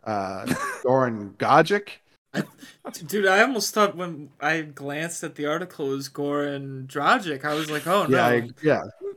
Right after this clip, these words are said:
Speaker 2: That was, yeah, Goran Dragic got arrested. They, that was the name they gave him. "What's your name?"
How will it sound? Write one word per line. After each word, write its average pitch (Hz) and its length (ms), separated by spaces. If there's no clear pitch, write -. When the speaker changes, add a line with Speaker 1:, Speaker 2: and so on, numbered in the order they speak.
Speaker 2:
That 139 220
was, 120 280
yeah, 143 120
Goran 147 420
Dragic 135 300
got 123 180
arrested. 120 400
They, 107 160
that 110 220
was 110 120
the 107 80
name 107 280
they 110 120
gave 110 320
him. 107 200
"What's 160 160
your 131 100
name?" 110 240